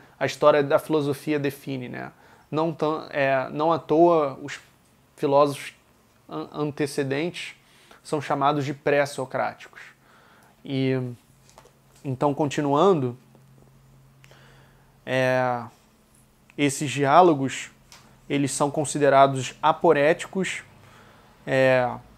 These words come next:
pois os interlocutores de Sócrates constatam a fragilidade de suas opiniões e não conseguem definir o objeto da investigação. E desistem ou irritam-se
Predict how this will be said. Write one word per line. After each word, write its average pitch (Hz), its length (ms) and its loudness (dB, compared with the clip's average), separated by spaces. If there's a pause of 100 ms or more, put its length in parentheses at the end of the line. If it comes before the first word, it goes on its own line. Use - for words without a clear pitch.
(680)
pois 156 300 4
os 143 100 -2
interlocutores 165 800 0
de 160 80 -4
Sócrates 160 760 2
constatam 156 680 2
a 151 60 0
fragilidade 156 1080 2
de 139 160 -6
suas 143 340 -4
opiniões 135 720 -8 (420)
e 143 80 -2
não 160 300 2
conseguem 151 720 -2
definir 147 500 -2
o 165 60 4
objeto 147 520 0
da 143 120 0
investigação. 135 720 -4 (800)
E 180 80 0
desistem 185 680 -2
ou 160 260 6
irritam-se 147 720 -4